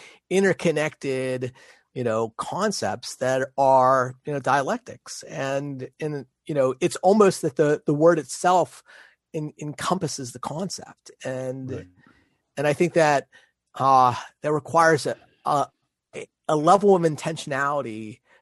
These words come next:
Speaker 1: that we're probably not accustomed to.
Speaker 2: Yeah. I mean,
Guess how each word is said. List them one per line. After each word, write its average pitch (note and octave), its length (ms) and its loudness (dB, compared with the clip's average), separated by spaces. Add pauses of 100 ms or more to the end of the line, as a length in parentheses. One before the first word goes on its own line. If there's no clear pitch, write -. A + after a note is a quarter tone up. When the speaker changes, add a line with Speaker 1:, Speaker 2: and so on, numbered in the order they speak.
(140)
Speaker 1:
that C3 140 -4 (120)
we're C#3 280 -4
probably C#3 540 -2
not B2+ 220 0
accustomed A2+ 500 -12
to. - 280 -20 (480)
Speaker 2:
Yeah. A#2+ 220 -10 (580)
I E3 60 2
mean, F#3 240 4